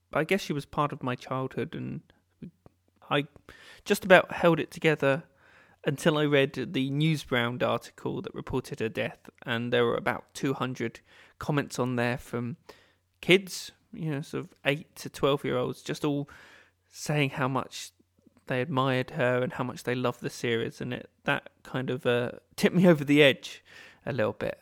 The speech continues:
Um, I don't really have the words to say what all of this means,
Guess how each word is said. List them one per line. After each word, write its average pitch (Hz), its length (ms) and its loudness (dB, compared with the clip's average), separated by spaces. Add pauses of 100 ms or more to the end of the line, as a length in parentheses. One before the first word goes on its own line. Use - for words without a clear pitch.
(100)
Um, 127 400 -4 (1800)
I 151 60 -8
don't 180 120 4
really 160 180 6
have 143 160 0
the 139 80 -2
words 131 520 0 (220)
to 120 320 0 (880)
say 120 260 -2
what 120 200 -6
all 131 180 -4
of - 60 -8
this - 180 -8
means, 139 400 -6